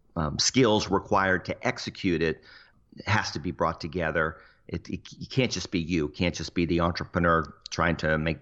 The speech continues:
make things happen on his or her own. Have to bring people into your life and into your vision that can help you execute on it. And so that's the second place where they fall down, is they don't surround themselves with the different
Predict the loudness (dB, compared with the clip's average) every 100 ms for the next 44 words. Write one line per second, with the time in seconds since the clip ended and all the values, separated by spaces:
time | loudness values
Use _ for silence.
0 | _ -2 0 -2 0 -2 -2 0 0 0
1 | -2 -2 0 -2 0 0 -2 -8 -8 -2
2 | -2 -2 -6 -10 _ _ _ -8 -2 2
3 | 4 4 2 0 0 2 2 2 2 4
4 | 4 4 2 -2 -4 -2 -2 -2 -2 -4
5 | -10 -16 0 4 4 2 -4 -10 -18 -20
6 | -8 -4 -2 0 0 0 -4 -6 -8 -10
7 | -6 -2 2 2 0 -2 -2 0 2 2
8 | -2 -4 -4 -2 -4 -4 -4 -4 -4 -4
9 | 0 0 2 0 0 -2 -2 2 2 0
10 | -2 0 2 2 2 0 -4 -2 0 0
11 | -2 -6 -14 -20 -6 -4 0 -2 -4 -2
12 | 0 2 0